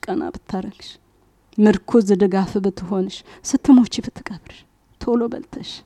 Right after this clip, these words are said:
ቆሎ በልተሽ ፍርፋሪ ጦም እንዳዋልሽ፣ ጦም ብታድሪ ከልጅሽ ጋር ብትኖሪ፣ ስትደክሚ ብትሆኝ ጧሪ፣ አንቺም ጓግተሽ እሷም ጓግታ ስትቀብርሽ ልጅሽ ወጣ፣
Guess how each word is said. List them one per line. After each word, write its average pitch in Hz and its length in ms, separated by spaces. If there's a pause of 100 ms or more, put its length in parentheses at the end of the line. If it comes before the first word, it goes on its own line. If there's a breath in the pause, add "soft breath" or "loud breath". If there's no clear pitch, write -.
(500 soft breath)
ቆሎ 233 280
በልተሽ 226 520
ፍርፋሪ 226 640
ጦም 220 260
እንዳዋልሽ፣ 220 680 (720)
ጦም 208 220
ብታድሪ 226 500 (280)
ከልጅሽ 214 460
ጋር 196 200
ብትኖሪ፣ 196 480 (680)
ስትደክሚ 202 760 (100)
ብትሆኝ 196 400 (260)
ጧሪ፣ 208 260 (540 soft breath)
አንቺም 220 480
ጓግተሽ 208 520
እሷም 214 360
ጓግታ 208 360 (120)
ስትቀብርሽ - 800
ልጅሽ 202 300
ወጣ፣ - 260